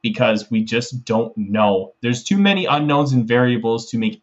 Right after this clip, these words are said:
any kind of concrete or even general assumptions right now, other than, "Hey, he worked for his dad. He's probably gonna run a lot of the same stuff." Like, that's, that feels like a given, 'cause a lot of offenses are built on what you learn and what you know.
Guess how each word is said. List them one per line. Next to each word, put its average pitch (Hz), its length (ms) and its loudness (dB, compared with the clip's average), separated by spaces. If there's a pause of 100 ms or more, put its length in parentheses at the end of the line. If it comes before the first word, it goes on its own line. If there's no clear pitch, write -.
any 131 240 0
kind 113 260 -4
of 104 80 -8
concrete 110 580 -4 (380)
or 156 220 2
even 170 320 -2
general 151 380 2
assumptions 139 500 -2
right 95 160 -2
now, 90 280 -8 (300)
other 143 200 2
than, 127 360 0 (120)
"Hey, 147 380 -2 (220)
he 139 120 -2
worked 147 260 2
for 147 120 -4
his 117 120 0
dad. 120 300 2
He's 104 100 -4
probably 123 300 -2
gonna 120 120 0
run 117 240 -2 (200)
a 104 60 -8
lot 104 220 -2
of 110 60 -4
the 101 80 -8
same 98 320 -10
stuff." - 440 -18 (100)
Like, - 160 -20 (160)
that's, 123 520 -2 (120)
that 147 160 -2
feels 226 160 2
like 185 120 0
a 131 80 -2
given, 131 360 2
'cause 110 300 -4 (140)
a - 80 -4
lot 127 220 2
of 120 220 -4
offenses 131 580 0
are 117 140 -2
built 120 280 -4
on 107 140 -4
what 104 260 -4
you 104 220 -6
learn 101 280 -2
and 98 160 -8
what 92 220 -14
you 92 100 -20 (180)
know. 80 200 -12